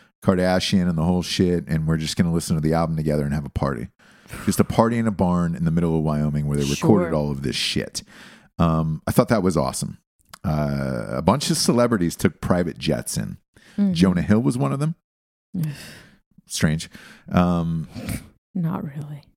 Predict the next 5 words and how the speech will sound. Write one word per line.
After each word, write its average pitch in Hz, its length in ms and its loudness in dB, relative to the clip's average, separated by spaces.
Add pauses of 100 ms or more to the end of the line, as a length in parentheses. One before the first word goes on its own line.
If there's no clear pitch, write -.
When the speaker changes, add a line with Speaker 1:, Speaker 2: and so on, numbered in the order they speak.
(120)
Speaker 1:
uh, 101 320 4 (840)
<laughs> - 760 -4
Chris - 280 2
Rock. 190 320 0 (600)
Speaker 2:
Okay. 403 200 -2